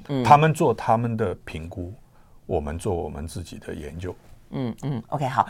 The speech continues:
Speaker 1: 哎，那所以我们总-，总-，总和一下，今天这样聊下来，就包括这次你的美国行了啊。我觉得这次我们讲到一个最大的变数，呃，包括了，呃，美方它很，非常灵活的下棋，但也当然包括了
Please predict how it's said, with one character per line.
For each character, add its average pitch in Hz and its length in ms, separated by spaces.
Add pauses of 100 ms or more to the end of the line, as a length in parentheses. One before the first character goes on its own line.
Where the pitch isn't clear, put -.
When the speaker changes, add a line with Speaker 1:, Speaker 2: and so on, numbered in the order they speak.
Speaker 1:
哎， 226 80
那 220 100
所 269 140
以 - 20
我 190 60
们 147 140
总-， 151 340
总-， 156 240
总 127 200
和 131 140
一 147 40
下， 185 120
今 180 200
天 185 100
这 180 80
样 151 80
聊 120 160
下 156 140
来， 120 200
就 147 200
包 170 160
括 185 100
这 202 160
次 - 100
你 151 80
的 123 100
美 113 140
国 113 180
行 110 260
了 113 80
啊。 127 260
我 151 100
觉 175 80
得 220 60
这 277 100
次 254 140
我 175 60
们 139 120
讲 127 160
到 147 80
一 156 60
个 143 80
最 170 160
大 147 160
的 - 60
变 147 180
数， 131 300 (280)
呃， 139 180
包 165 180
括 170 180
了， 139 200
呃， 127 340
美 131 180
方 170 380
它 160 200
很， 147 280
非 180 100
常 156 160
灵 131 180
活 135 140
的 127 100
下 127 280
棋， 120 260
但 165 140
也 127 100
当 151 140
然 139 100
包 156 160
括 151 220
了 120 120